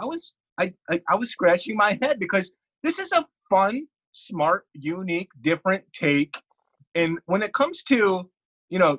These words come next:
taking a character that everyone knows and loves and, and saying, "Hey, this is how it all started," that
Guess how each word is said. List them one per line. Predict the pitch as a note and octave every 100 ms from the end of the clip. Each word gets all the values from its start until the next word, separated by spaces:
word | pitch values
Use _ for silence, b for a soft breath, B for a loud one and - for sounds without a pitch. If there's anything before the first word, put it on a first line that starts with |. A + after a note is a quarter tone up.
| -
taking | A3+ A#3 A#3
a | F#3
character | G3+ G3 F3
that | D3 C3
everyone | D#3+ F3+ D#3 C#3+
knows | D3 E3 C#3
and | B2+
loves | A#2 C3 G2+ G2+ - - B2+
and, | A#2 A2+ A2 G#2+ A2+ _ _
and | B2+ C#3
saying, | - D3+ C#3+ F3+
"Hey, | C#4+ B2 F2+ _ _ _
this | B2 E3+ F3+
is | F3
how | E3+ D#3+
it |
all | D3 C3+
started," | - F#3+ A3+ G#2+ F#2 _ _ -
that | G#3+ G#3+